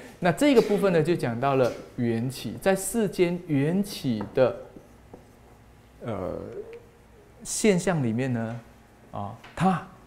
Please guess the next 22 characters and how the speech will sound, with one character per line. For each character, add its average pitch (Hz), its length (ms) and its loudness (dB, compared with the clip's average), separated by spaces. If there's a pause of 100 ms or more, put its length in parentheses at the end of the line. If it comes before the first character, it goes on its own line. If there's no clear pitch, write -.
(140)
有 123 240 6
它 160 260 -2
相 165 520 -2
对 175 200 2
的 110 160 -2 (120)
价 123 340 -4
值。 - 140 -14 (320)
我 - 80 -4
们 202 80 0
完 214 100 4
全 208 160 0
没 190 80 4
有 156 100 6
钱 127 220 0
就 143 80 2
不 147 100 -4
行， 117 360 -2
有 113 120 0
一 135 60 2
点 123 180 -2
财 101 200 -2
富 127 200 -6